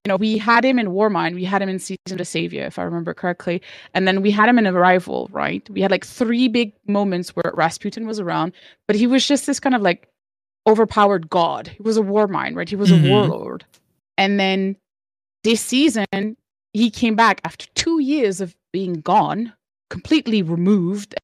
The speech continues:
Speaker 1: and we had nothing, like, we had no knowledge of what's, what's, what was happening. And now he's back this season. Then not only do we get him back, but we get him back as more this, like, personable person. He gets a
Speaker 2: Mm-hmm.
Speaker 1: persona.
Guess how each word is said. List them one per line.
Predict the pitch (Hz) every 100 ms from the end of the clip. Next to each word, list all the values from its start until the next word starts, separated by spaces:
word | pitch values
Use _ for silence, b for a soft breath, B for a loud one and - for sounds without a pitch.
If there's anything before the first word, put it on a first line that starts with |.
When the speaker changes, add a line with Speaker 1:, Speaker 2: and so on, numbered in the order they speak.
| -
Speaker 1:
and | 175 - _ _ _ _ _ -
we | 208
had | 214 196
nothing, | 190 196 202 214 208 196 190
like, | 190
we | 220
had | 214
no | 202 214
knowledge | 185 160 202 208
of | 185
what's, | -
what's, | 170 -
what | 175 190
was | 190
happening. | 170 156 254 262 294 B B B B
And | 208
now | 220
he's | 240 220 -
back | 262 247 208 208 _
this | 208
season. | - 226 202 175 185
Then | 185 190
not | 226
only | 311 285 262 - _
do | 208
we | 185
get | - -
him | 160
back, | 202 285 233 254
but | 233
we | 202 208
get | 214
him | 208 208
back | 185 -
as | 185 180
more | 180
this, | 175 180
like, | - 165 - _
personable | - 254 - 214 165 -
person. | - 90 -
He | 180
gets | 185 175
a | -
Speaker 2:
Mm-hmm. | 180
Speaker 1:
persona. | 160 139 - 151 156